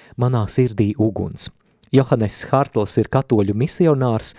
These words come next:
teoloģijas doktors, kurš ar savu ģimeni Augsburgā, Vācijā, ir nodibinājis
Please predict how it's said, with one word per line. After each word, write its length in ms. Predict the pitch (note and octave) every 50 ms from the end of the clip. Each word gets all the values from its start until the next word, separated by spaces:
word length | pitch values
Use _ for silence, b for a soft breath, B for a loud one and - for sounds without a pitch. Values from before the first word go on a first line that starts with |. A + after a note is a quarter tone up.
| B B B B B B B B B
teoloģijas 680 | - C#3 C#3+ C#3 C3 B2 G#2+ G#2+ G#2 A2 G#2 G2+ -
doktors, 580 | A#2 B2+ F#3+ - - - D#3 B2+ G#2+ G2+ - -
kurš 260 | - - A#2+ - -
ar 100 | A2 G2
savu 220 | - - A2+ G#2 G2
ģimeni 380 | G2+ B2 D3+ D#3+ C3 G#2 G2+ G#2
Augsburgā, 680 | - B2 C3 G3+ A#3 A#3 G#3+ F#3+ F#3+ F3+ D3 D#3+ C#3 B2
Vācijā, 520 | A#2+ C3 D#3 G#3 F#3+ - - D#3+ D3 B2+ A2+
ir 80 | G#2+ A#2
nodibinājis 720 | B2+ E3+ E3 C#3 C3 - A#2 A#2 A2+ A2+ G#2+ G#2 - -